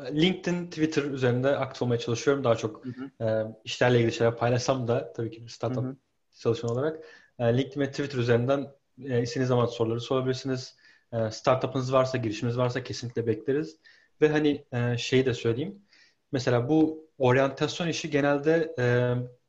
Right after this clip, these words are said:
Speaker 1: "Bir sürü işimiz var zaten, niye uğraşalım?" denilebiliyor hem büyük şirket hem küçük şirketler için. Ama hani ben gerçekten söylüyorum, kendi ürünümüz bu oldu diye değil, gerçekten işe yarıyor. Hani sitenizde her gün kaydolan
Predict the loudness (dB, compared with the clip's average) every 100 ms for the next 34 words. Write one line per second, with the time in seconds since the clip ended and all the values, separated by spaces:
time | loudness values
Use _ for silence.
0 | _ -10 -4 2 2 2 0 2 4 4
1 | 4 0 -4 -8 _ 0 4 6 6 2
2 | -2 -4 _ _ _ -6 -2 0 0 2
3 | 2 2 0 -2 -4 -6 -6 -8 -10 -14
4 | -14 -14 -10 -10 -10 -14 _ _ _ _
5 | _ 0 4 4 2 2 2 2 2 0
6 | 0 -4 -4 -8 _ -2 0 0 -2 -14
7 | _ _ _ -4 -2 0 0 0 -2 -2
8 | -2 -4 _ _ 0 0 2 0 0 0
9 | -4 -12 _ 0 0 0 -4 -2 0 2
10 | 2 0 -6 -18 _ _ -6 -4 -4 -12
11 | _ -10 0 2 4 2 2 0 0 2
12 | 0 -2